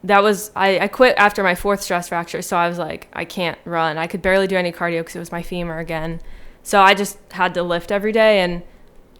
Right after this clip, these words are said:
I was like, "Man, this is really fun." But I still had that, like, I have to do six to eight hours of cardio a week still. And so honestly, it took, like, a year and a half for me to stop doing that. Um, but yeah, the more I just got into, like, the research of lifting and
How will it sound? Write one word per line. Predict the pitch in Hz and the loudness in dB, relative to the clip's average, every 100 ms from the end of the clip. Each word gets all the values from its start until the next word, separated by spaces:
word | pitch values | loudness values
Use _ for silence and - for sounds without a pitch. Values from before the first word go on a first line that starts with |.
| _ - - | _ -20 -16
I | 180 | -10
was | 180 | -6
like, | 180 | -4
"Man, | 170 170 | -2 -2
this | 165 190 | -4 -6
is | 170 | -4
really | 180 180 | -2 -2
fun." | 190 185 170 190 | 0 0 0 4
But | 208 | 6
I | 190 | 8
still | 208 - 240 240 | 6 4 4 4
had | - 208 208 | 6 4 6
that, | 190 151 | 4 2
like, | 180 170 - - _ - | 0 -2 -6 -20 _ 2
I | 196 202 | 6 6
have | 202 185 - | 4 0 -2
to | 190 | -4
do | 185 185 185 180 | 0 0 0 -2
six | 180 - 190 - | -6 -4 -6 -4
to | - | -4
eight | 185 | 2
hours | 175 180 180 | 2 2 -2
of | - | -2
cardio | 208 196 180 | 2 4 4
a | 170 | 2
week | 165 170 | 0 -4
still. | - 165 160 165 - - - - | -6 -4 -4 -6 -8 -12 -12 -8
And | 196 | -4
so | 196 214 - | 6 8 8
honestly, | 208 247 262 226 | 6 6 6 2
it | 196 | 2
took, | 220 202 | 0 0
like, | 185 | -2
a | 185 | 0
year | 180 196 | 2 2
and | 180 | 2
a | |
half | 175 151 | -2 -4
for | 170 | -4
me | 175 | -4
to | 165 | -4
stop | - - 170 - | -4 0 0 -2
doing | 170 165 160 | -6 -6 -4
that. | 175 185 - - - - - - - - - - | -4 -4 -6 -12 -14 -18 -20 -20 -20 -20 -14 -6
Um, | 180 180 160 - 185 - - - - - - | 2 2 2 -2 -10 -14 -18 -16 -14 -14 -2
but | 220 | 6
yeah, | 208 | 6
the | 208 | 6
more | 220 220 | 4 6
I | 233 | 4
just | 233 226 | 2 -2
got | - 196 196 | 2 4 4
into, | 196 190 | 0 -2
like, | 185 156 156 - | -4 -4 -6 -6
the | 190 | -2
research | 226 240 247 233 | 0 2 2 4
of | 226 202 | 0 2
lifting | 208 208 220 196 190 185 | 0 0 -2 2 2 0
and | 180 170 175 | -2 -4 -8